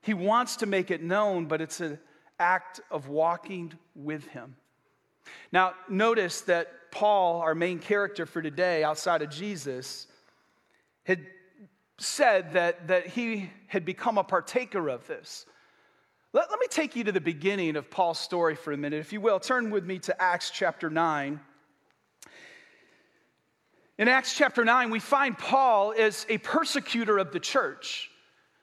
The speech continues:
Paul is actually somebody who's pers-, his name is Saul at the time.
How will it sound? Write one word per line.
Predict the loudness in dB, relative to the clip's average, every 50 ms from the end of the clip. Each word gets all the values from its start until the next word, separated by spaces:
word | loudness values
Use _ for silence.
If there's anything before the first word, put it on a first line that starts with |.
| _ _ _ _ _
Paul | 2 4 6 6 6 4 2
is | 4 4
actually | 6 4 4 2 0 -4 -4 -4
somebody | -2 0 2 2 2 2 0 -2 -2
who's | -2 -4 -4 -6
pers-, | -8 0 0 2 2 2 -2 -4
his | -6 -4 -2 0
name | 0 0 0
is | -2 -4
Saul | -2 0 2 4 4 4 4 4 2
at | 0 -2
the | -6
time. | -2 0 2 2 4 2 2 -2